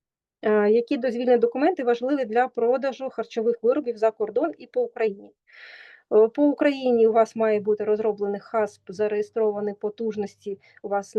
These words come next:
на етикетці має бути зазначено потужності, адреса ваша зареєстрована, де, де у вас виробництво. У вас має бути сертифікація ваша внутрішня Т У, тик-, або декларація виробника.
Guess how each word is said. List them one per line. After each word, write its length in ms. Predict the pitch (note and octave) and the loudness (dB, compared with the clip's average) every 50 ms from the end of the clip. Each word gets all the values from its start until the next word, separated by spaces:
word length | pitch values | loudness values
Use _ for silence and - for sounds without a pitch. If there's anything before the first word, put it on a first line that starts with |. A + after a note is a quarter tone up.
| G#3 G3+ G#3 | -6 -2 -2
на 100 | G#3+ G#3+ | -2 -2
етикетці 440 | G#3 - - _ A#3 A3+ - - | -2 -4 -6 _ -4 -4 -4 -6
має 180 | G#3 G#3 G3+ G3+ | -6 -4 -6 -6
бути 200 | F#3+ G#3 G3+ G3 | -6 -6 -6 -6
зазначено 480 | G3+ G3+ G3 G3+ G3 F#3+ - - G3 F#3+ | -8 -8 -10 -10 -10 -10 -8 -8 -8 -4
потужності, 880 | - G3+ G3 G3+ - A#3+ B3 A#3 A3+ A#3+ B3 A#3+ _ _ C4 C4 - - - | -4 -4 -4 -2 -2 -2 -2 0 0 0 -2 -2 _ _ -16 -16 -16 -8 -4
адреса 580 | - G#3+ - G#3 G#3 A3+ B3+ C4 - - C#4 C4 | -4 -2 2 4 4 4 4 2 0 -2 -2 -2
ваша 420 | B3 B3+ C4 C4 - - B3+ A#3 | 0 0 -2 -4 -4 -2 -2 -2
зареєстрована, 720 | A#3 A3+ A3 A3 A3 G#3+ G#3+ - - A3 A3 G#3+ G#3+ G#3+ G#3 | 0 0 0 2 2 0 0 0 -2 0 0 2 0 -2 -2
де, 220 | G3 A3 A3 G#3+ | 0 0 0 0
де 140 | - - G#3+ A3 | 0 0 0 0
у 40 | G#3 | 0
вас 220 | G#3 G3+ - _ | -2 -8 -8 _
виробництво. 680 | A3 G#3 G3+ G3+ G#3 G3+ G3 - _ _ - G3+ G#3 - _ - - - - _ - | -6 -6 -6 -6 -6 -8 -8 -10 _ _ -8 -8 -8 -8 _ -20 -20 -20 -18 _ 0
У 40 | |
вас 200 | G#3+ A3+ A3+ - | 2 2 2 2
має 200 | A3+ A3+ A3 A3 | 2 4 4 4
бути 320 | G#3 G3 G#3 G3+ - - G#3 | 4 2 -2 -4 -4 -6 -4
сертифікація 1200 | - A3+ A3 - - G#3+ - A#3 A#3+ - _ _ _ _ - G#3 G#3+ G#3+ G#3 - - A3 G#3 G3+ | -2 -4 -4 -2 -6 -4 -4 -4 -4 -6 _ _ _ _ -4 -4 -4 -6 -8 -4 -2 0 0 2
ваша 320 | G3+ G#3 G3+ G3 - G#3 G3+ | 2 0 -2 -2 -4 -8 -6
внутрішня 540 | G3 G#3 G3+ G3 G3 - A3+ - - A#3+ | -4 -4 -6 -6 -4 -4 -6 -2 -2 -2
Т 140 | A#3 - A#3+ | -2 0 0
У, 220 | A#3+ A3+ A3+ A#3 - _ _ _ - | 0 0 -2 -4 -6 _ _ _ -8
тик-, 160 | A3+ - - | -8 -4 -4
або 180 | - G3+ A3 A3 | 2 2 4 4
декларація 540 | G#3+ G#3 G#3 A3+ A3 A3 G#3+ - - A3 G#3 | 4 2 2 2 2 2 2 0 -2 -2 0
виробника. 600 | G#3+ G#3+ G#3 G#3 G#3+ G#3 - - G#3+ G#3+ G#3+ | 0 0 2 0 0 -2 -2 -4 -6 -6 -6